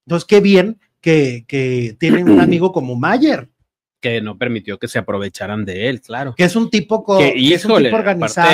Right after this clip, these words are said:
Speaker 2: aparte,
Speaker 1: que es un tipo,
Speaker 2: pues,
Speaker 1: ¿no?
Speaker 2: eh, pe-, pero aparte no tenía el dolor encima como lo tenía, tenía la mente más despejada, pues.
Speaker 1: Ujú.
Speaker 2: Pero aparte, digo, las funerarias, bueno, en Juárez, ¿verdad? ¿Qué casos hemos
Speaker 1: Mm.
Speaker 2: tenido? Eh, pero se aprovechan, se aprovechan mucho.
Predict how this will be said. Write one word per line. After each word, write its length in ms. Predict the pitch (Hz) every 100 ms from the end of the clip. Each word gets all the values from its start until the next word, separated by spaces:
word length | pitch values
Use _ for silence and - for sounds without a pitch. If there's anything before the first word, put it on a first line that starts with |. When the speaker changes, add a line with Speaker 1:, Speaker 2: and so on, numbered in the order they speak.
| 196
Speaker 2:
aparte, 80 | 202
Speaker 1:
que 60 |
es 100 | 185 190
un 120 | 185
tipo, 640 | 185 - 190 190 147 107 -
Speaker 2:
pues, 140 | 120
Speaker 1:
¿no? 60 | 165
Speaker 2:
eh, 280 | 233 135 127
pe-, 120 | 170 135 123
pero 140 | 151
aparte 300 | 135 143 170
no 100 | 156
tenía 240 | 151 147
el 80 | 143
dolor 320 | 143 139 131
encima 460 | 135 127 - 120 127
como 180 | 120 107
lo 100 | 101
tenía, 680 | 104 101 104 107 104 98 - _
tenía 220 | - 135 147
la 80 |
mente 260 | 147 147 143
más 280 | 147 143 - _ -
despejada, 640 | 127 - 117 147 139 117
pues. 240 | 147 135
Speaker 1:
Ujú. 240 | 160 160 117 _ _ _
Speaker 2:
Pero 160 | - 135
aparte, 400 | 117 139 170 151
digo, 240 | 131 143
las 300 | 135 113 -
funerarias, 560 | - 120 110 117 135 110
bueno, 320 | 127 110 95 _ _
en 140 | 104
Juárez, 340 | 95 110 110 98
¿verdad? 300 | 98 101 98 _ _ _
¿Qué 160 | _ 101
casos 340 | - 120 - 110
hemos 220 | 117 113
Speaker 1:
Mm. 60 | 113
Speaker 2:
tenido? 440 | 110 113 120 120 _ _ _ _ _ -
Eh, 500 | 117 117 113 117 - 110 _ 127 -
pero 240 | 135 127
se 120 | - -
aprovechan, 840 | - - - - - 147 151 147
se 80 | 127
aprovechan 540 | - 104 104 - 131
mucho. 520 | 127 127 127 170 151